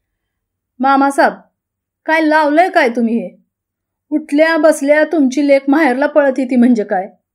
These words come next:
आणि मी आज संसार करायचा तर कसा करायचा?" पर्वतरावानं लगेच आपल्या लेकीला हाक मारली. तिला म्हणाले, "कमे,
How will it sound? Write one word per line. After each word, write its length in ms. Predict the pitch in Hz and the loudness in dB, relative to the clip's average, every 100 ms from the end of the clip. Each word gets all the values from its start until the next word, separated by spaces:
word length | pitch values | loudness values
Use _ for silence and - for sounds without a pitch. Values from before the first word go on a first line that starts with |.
| _ _ _ - - | _ _ _ -20 -6
आणि 140 | 302 330 | 0 2
मी 80 | |
आज 100 | 359 | 2
संसार 440 | 349 392 330 359 349 | 0 -2 0 0 0
करायचा 460 | 349 339 330 339 | 0 0 2 2
तर 140 | 330 359 | 0 -2
कसा 300 | - 330 415 | -2 0 0
करायचा?" 520 | 403 311 247 214 160 - _ _ _ _ _ _ _ _ _ _ _ | 2 2 0 -2 -8 -12 _ _ _ _ _ _ _ _ _ _ _
पर्वतरावानं 800 | 269 262 277 277 262 233 240 294 | -2 0 0 0 -2 -2 -4 -2
लगेच 400 | 311 240 269 294 | -2 -2 -4 -4
आपल्या 320 | 226 214 254 | -4 -4 -4
लेकीला 460 | 294 240 233 233 226 | -2 -4 -4 -6 -6
हाक 260 | 214 185 196 | -6 -10 -10
मारली. 260 | - 175 - _ _ - | -12 -14 -20 _ _ -8
तिला 180 | 240 202 | -4 -2
म्हणाले, 420 | 226 202 226 226 - _ _ _ _ _ _ _ _ _ _ _ _ _ _ _ _ - - _ - | -4 -6 -8 -10 -14 _ _ _ _ _ _ _ _ _ _ _ _ _ _ _ _ -18 -18 _ -6
"कमे, 560 | 262 269 269 311 302 | -2 0 0 0 -2